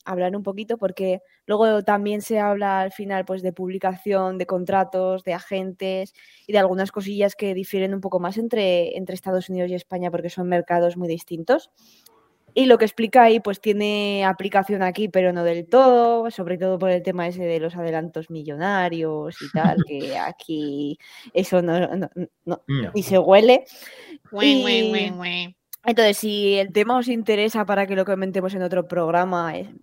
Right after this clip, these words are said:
Speaker 1: o ampliar alguno de los que vamos a hablar ahora,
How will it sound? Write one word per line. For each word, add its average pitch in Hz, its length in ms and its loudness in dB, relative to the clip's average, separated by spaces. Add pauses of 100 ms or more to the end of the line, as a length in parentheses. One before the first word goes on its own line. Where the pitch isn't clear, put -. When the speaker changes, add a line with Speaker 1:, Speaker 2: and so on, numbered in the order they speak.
(100)
Speaker 1:
o 160 140 -2
ampliar 175 480 4
alguno 190 340 6
de 180 100 6
los 180 140 2
que - 140 -4
vamos 180 300 0
a 180 40 -4
hablar 170 260 0
ahora, 175 320 0